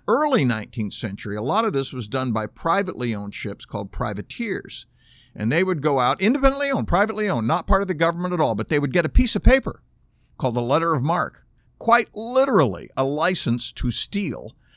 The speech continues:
And they would go to sea and they could stop, search, seize, burn, destroy, or capture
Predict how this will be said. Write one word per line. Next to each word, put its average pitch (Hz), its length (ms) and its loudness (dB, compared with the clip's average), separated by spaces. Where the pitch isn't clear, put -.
And 123 180 0
they 175 140 4
would 240 180 0
go 202 140 2
to 202 100 0
sea 135 400 -2
and 127 180 -2
they 165 140 -2
could 139 180 -4
stop, 165 520 -2
search, - 600 -4
seize, 160 360 -4
burn, 156 420 4
destroy, 160 560 -2
or 113 140 -6
capture 160 580 -2